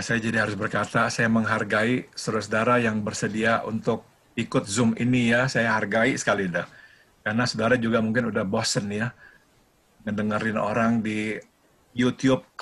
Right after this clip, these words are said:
ngedengerin pendeta khotbah di YouTube, nggak tahu berapa juta banyaknya dah. Jadi, terima kasih dah masih bersedia dengerin hari ini ya, thank you so much. Em,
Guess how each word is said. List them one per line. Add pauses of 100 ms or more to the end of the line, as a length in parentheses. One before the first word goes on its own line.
(640)
ngedengerin
pendeta
khotbah
di
YouTube,
nggak
tahu
berapa
juta
banyaknya
dah. (400)
Jadi, (440)
terima
kasih
dah
masih
bersedia
dengerin
hari
ini
ya,
thank
you
so
much. (1120)
Em,